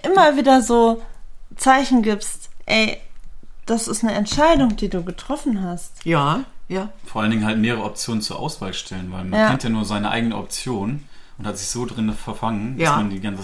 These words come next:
Speaker 3: dass man seinen Weitblick verloren hat.
Speaker 1: Ja.
Speaker 3: Und wenn man einfach mehrere Optionen zur Auswahl gibt, ohne das jetzt erstmal aufpressen, aufdrücken zu wollen,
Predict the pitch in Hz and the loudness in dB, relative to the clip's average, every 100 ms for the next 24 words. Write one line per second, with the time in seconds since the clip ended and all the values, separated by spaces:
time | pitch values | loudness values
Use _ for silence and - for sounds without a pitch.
0 | - 98 98 101 104 104 98 107 110 101 | -8 -6 -8 -8 -6 -4 -2 -2 -2 -6
1 | - 98 92 95 90 90 - - - - | -8 -8 -6 -6 -8 -10 -12 -14 -10 0
2 | 214 208 101 107 117 104 107 113 107 - | 2 2 2 0 0 0 0 0 -4 -6
3 | - 113 104 104 151 151 101 92 117 - | -6 -4 -4 -2 -2 -2 -4 -4 -6 -8
4 | 107 107 104 - 104 98 98 104 95 104 | -4 -2 -2 -4 -8 -8 -6 -4 -2 -4
5 | 131 - - - - - - - - 87 | -4 -8 -8 -6 -6 -6 -6 -4 -4 -4
6 | 92 92 | -2 -2